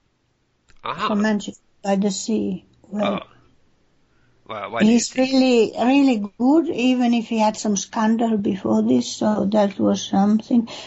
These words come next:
Speaker 2: But, uh, <clears throat> and I even want him to get it.
Speaker 1: Uh-huh.
Speaker 2: Mm.
Speaker 1: Okay.
Speaker 2: Yeah. So who got it?
Speaker 1: Um,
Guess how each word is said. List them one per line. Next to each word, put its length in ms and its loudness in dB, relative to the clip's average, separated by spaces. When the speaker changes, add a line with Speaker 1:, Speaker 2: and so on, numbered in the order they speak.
Speaker 2:
But, 260 -2
uh, 340 4
<clears throat> 1040 -8
and 220 4
I 220 4
even 440 4
want 320 0
him 220 -6
to 120 -14
get 280 -18
it. 200 -20
Speaker 1:
Uh-huh. 720 -10
Speaker 2:
Mm. 120 -4
Speaker 1:
Okay. 340 -14
Speaker 2:
Yeah. 160 -6
So 400 -4
who 200 -4
got 240 -2
it? 240 -2
Speaker 1:
Um, 1000 -2